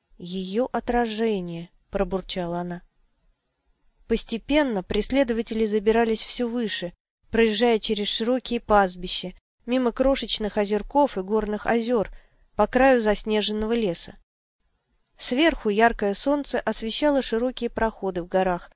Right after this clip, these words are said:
и белые вершины — с которых никогда не сходил снег. Следы были хорошо видны.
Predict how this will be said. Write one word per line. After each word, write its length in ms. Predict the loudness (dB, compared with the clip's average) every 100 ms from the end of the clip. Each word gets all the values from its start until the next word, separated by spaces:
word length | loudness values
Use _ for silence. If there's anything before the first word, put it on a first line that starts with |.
| _ _ _
и 100 | -4
белые 380 | 2 4 4 2
вершины — 640 | 0 -2 -4 -4 -6 -10 _ _ -10
с 80 |
которых 420 | 0 2 2 -2 -6
никогда 440 | 0 0 2 0
не 120 | 0
сходил 420 | -4 -4 -2 -4 -4
снег. 480 | -8 -8 -8 -10 _ _ _ _ _ _ _ _ _ -18
Следы 420 | 0 2 4 4
были 220 | 4 2
хорошо 400 | 2 2 2 0
видны. 500 | 0 -2 -2 -6 -6